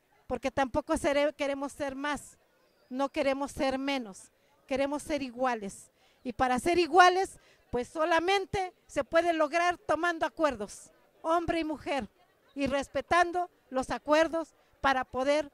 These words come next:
seguir avanzando. Y si no, es que, discúlpame, compañero, luchador social, si no llevas a cabo esto, entonces, ¿de qué estamos hablando si no empezamos a cambiar desde nosotros?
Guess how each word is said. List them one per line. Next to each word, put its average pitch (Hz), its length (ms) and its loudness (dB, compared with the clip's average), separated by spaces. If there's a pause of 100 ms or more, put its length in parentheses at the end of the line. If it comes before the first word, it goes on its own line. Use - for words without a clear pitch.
(140)
seguir 311 380 -2
avanzando. 240 680 -4 (260)
Y 254 120 -6
si 302 180 -2
no, 370 280 6 (520)
es 285 260 2
que, 262 360 0 (360)
discúlpame, 320 1000 -2
compañero, 311 840 2
luchador 262 560 -2
social, 320 540 -4 (520)
si 277 260 -4
no 330 200 4
llevas 320 400 4
a 294 80 -2
cabo 302 360 2
esto, 339 460 0 (280)
entonces, 294 680 0 (180)
¿de 277 160 -2
qué 320 100 -4
estamos 277 440 -4
hablando 240 480 -2 (180)
si 269 160 -4
no 254 80 -2
empezamos 247 540 -6
a 240 60 -4
cambiar 220 420 -6 (220)
desde 254 320 0
nosotros? - 680 -10